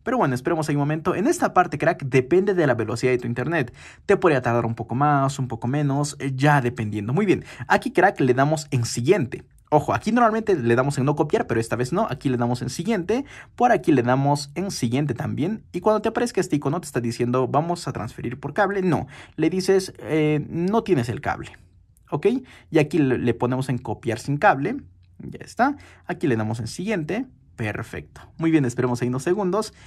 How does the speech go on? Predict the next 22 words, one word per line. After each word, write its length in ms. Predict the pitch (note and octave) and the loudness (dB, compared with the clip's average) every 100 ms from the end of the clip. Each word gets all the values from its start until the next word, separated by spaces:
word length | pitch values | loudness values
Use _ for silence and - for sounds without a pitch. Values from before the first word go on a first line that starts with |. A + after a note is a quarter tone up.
| - - - | -20 -20 -10
a 100 | A#2 | -6
que 100 | - | -4
esto 420 | A2+ - A#2+ A2 | -4 -2 -2 -2
pueda 280 | - A#2 A2 | 0 0 0
continuar. 420 | A#2 A2+ C#3 F#3 - | -2 -4 -2 -2 0
Aquí 220 | D3 - | 0 2
le 120 | G3+ | 0
damos 460 | B2+ C3 C#3+ D3 - | 2 2 2 0 0
en 160 | E3+ E3+ | -4 -4
usar 320 | C3 - C#3 | -6 -2 0
mi 120 | C#3 | 2
cuenta 560 | C3 B2 B2+ B2 - - | 0 -2 -2 -2 -2 -4
de 240 | B2+ G2+ | -8 -10
Google. 340 | A2 F3+ A3 G#3 | 2 2 2 -4
Te 120 | C3 | -6
pide 180 | - A#2 | -4 -2
el 100 | A2 | -2
patrón 340 | A2 - C3 | -4 -6 -4
o 140 | B2 - | -6 -6
cuenta 220 | B2 C3 | -6 -2
de 80 | F#3 | -2
Google. 260 | B3 B3 | -2 -4